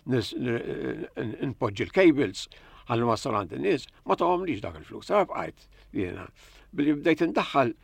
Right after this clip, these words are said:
exchange, ex-, exchange lines f-, fl-exchanges mingħajr ma nwassal għand in-nies. U meta d-, tela l-gvern ġdid, għalli x'għandek programm inti, għatlu din s-, s-sitwazzjoni,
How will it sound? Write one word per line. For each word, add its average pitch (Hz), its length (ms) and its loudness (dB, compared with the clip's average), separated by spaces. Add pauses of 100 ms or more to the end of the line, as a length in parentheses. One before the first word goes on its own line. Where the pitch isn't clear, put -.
(420)
exchange, 131 480 0
ex-, - 320 -4
exchange 120 400 -4
lines 113 320 -4
f-, - 160 -10
fl-exchanges 107 800 -4 (180)
mingħajr 127 320 2
ma 170 80 0
nwassal 160 340 2
għand 151 380 -2
in-nies. 147 320 -4
U 208 80 0
meta 156 160 2
d-, 120 160 -6
tela 117 240 2
l-gvern 104 320 -4
ġdid, 175 240 -2
għalli 175 240 0
x'għandek 104 480 -4 (160)
programm 98 460 2
inti, - 180 -10
għatlu - 260 -4
din - 220 -2 (320)
s-, 120 240 -8
s-sitwazzjoni, 113 800 -6